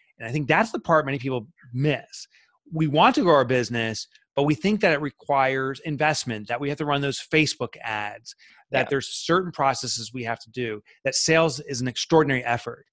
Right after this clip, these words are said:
Speaker 1: And what I found, ironically or interestingly, is that there's a faction of pumpkin farmers, these colossal pumpkin farmers that grow these massive gourds.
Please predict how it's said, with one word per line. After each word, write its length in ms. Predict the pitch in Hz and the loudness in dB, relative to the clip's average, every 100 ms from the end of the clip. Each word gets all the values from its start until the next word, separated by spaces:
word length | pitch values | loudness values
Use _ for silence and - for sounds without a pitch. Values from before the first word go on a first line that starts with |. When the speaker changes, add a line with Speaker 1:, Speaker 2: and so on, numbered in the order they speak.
| _ _ _ _ _ - | _ _ _ _ _ -2
Speaker 1:
And 300 | 143 143 143 | 2 2 4
what 120 | 151 | 4
I 20 | |
found, 500 | 143 190 196 156 147 - _ _ _ _ - | 4 4 6 4 2 -6 _ _ _ _ -14
ironically 760 | 98 107 160 170 - 123 120 135 | -8 2 4 4 2 0 0 -2
or 460 | 107 104 98 92 _ _ _ _ | -6 -6 -6 -8 _ _ _ _
interestingly, 680 | 139 170 156 190 220 262 - - - _ _ _ _ | -6 -4 -4 -4 -4 -6 -10 -20 -20 _ _ _ _
is 180 | 160 135 | 2 4
that 140 | 147 | 4
there's 160 | 147 135 | 4 2
a 60 | |
faction 460 | 120 151 165 - 190 | 2 2 2 2 -2
of 100 | 156 | -2
pumpkin 320 | - 143 127 | 0 0 0
farmers, 400 | 110 117 110 104 | -2 -2 -2 -2
these 140 | 117 - | -4 -2
colossal 440 | - 135 165 156 | 2 4 4 0
pumpkin 360 | - 113 113 98 | -2 -4 -4 -6
farmers 300 | 113 110 107 | -4 -4 -6
that 120 | 117 | 2
grow 180 | 143 135 | 6 6
these 200 | 123 113 | 2 -2
massive 500 | 120 147 151 147 117 | 0 0 0 -4 4
gourds. 480 | 143 127 95 - | 6 6 4 -6